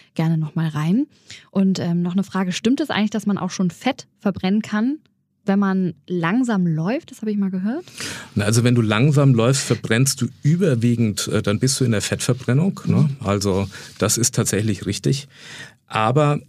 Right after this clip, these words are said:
Speaker 2: ähm, man verwechselt es immer mit der Gesamtenergiemenge, die man dann verbraucht. Also der Anteil von welchem Energie,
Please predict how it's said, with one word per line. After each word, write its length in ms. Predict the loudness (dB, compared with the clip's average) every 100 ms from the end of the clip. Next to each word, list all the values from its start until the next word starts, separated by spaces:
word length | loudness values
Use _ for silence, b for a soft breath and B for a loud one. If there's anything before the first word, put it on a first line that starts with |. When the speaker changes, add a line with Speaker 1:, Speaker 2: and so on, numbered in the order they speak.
| _
Speaker 2:
ähm, 500 | 2 4 4 2 0 -4 -2
man 220 | 2 2
verwechselt 480 | 2 0 0 2 2
es 100 | 2
immer 220 | 2 4
mit 380 | 4 2 -2 -2
der 120 | 0
Gesamtenergiemenge, 1200 | 0 0 2 2 2 0 0 0 2 2 2 -2 -4 -2
die 80 | 0
man 160 | 0
dann 160 | -2 -4
verbraucht. 580 | -4 -4 -4 -4 -4 -4
Also 200 | -2 0
der 200 | 0 2
Anteil 720 | 0 0 0 2 4 2 2 B B B B _ _ _ _ _ _ _
von 320 | -2 2 2 4
welchem 400 | 4 4 2 0
Energie, 600 | 2 0 0 0 2